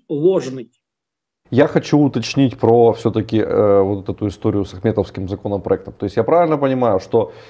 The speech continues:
Speaker 2: в этом законопроекте по развитию как бы зелёной энергетики в Украине было предусмотрено исключительно, условно, развитие, э, солнечной генерации, ветрогенерации,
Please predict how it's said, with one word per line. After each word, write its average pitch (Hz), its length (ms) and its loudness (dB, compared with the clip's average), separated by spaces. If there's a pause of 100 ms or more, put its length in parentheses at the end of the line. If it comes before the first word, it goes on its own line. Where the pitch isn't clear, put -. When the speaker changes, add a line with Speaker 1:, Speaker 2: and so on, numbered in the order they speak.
(120)
Speaker 2:
в 104 80 4
этом 151 220 2
законопроекте 123 720 0
по 101 100 -2
развитию 120 480 0
как 110 240 0
бы 107 320 0
зелёной 107 380 0
энергетики 101 500 -4
в 90 80 -4
Украине 82 540 -8
было 123 320 -2
предусмотрено 113 720 -2
исключительно, 107 640 -6
условно, 92 400 -4
развитие, 98 560 -2 (400)
э, 98 220 0
солнечной 143 600 0
генерации, 110 540 0
ветрогенерации, 113 1040 -2